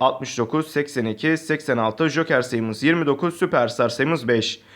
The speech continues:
Bunlar bizim iki Aralık iki bin yirmi üç Cumartesi günkü çılgın sayısal loto oyundaki şanslı numaralarımız.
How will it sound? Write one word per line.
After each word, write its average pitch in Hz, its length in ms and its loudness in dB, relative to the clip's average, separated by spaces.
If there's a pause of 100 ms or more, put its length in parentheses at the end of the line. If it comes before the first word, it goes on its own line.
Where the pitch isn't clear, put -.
(220)
Bunlar 190 340 4
bizim 147 320 0
iki 175 240 2
Aralık 139 400 4
iki 160 220 -2
bin 175 140 2
yirmi 160 260 2
üç 190 120 0
Cumartesi 185 440 2
günkü 131 340 0
çılgın 165 320 2
sayısal 170 440 2
loto 151 160 2
oyundaki 131 380 2
şanslı 139 400 0
numaralarımız. 175 640 2